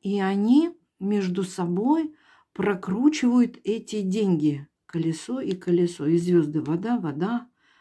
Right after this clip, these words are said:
вода. Воздух. Ну, будем говорить, водоворот воды к природе или деньги к деньгам, вода к воде.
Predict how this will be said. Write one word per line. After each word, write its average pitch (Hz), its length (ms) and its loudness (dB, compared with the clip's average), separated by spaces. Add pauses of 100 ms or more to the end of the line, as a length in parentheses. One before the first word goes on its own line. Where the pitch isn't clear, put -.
(200)
вода. 165 500 2 (3250)
Воздух. 175 680 0 (500)
Ну, 247 260 2
будем 254 260 2
говорить, 208 520 -2
водоворот 180 760 2 (440)
воды 180 440 0
к - 40 -10
природе 208 560 4
или 190 140 6
деньги 190 400 2
к 175 100 2
деньгам, 196 640 2 (440)
вода 175 380 0
к 240 120 -10
воде. 185 440 2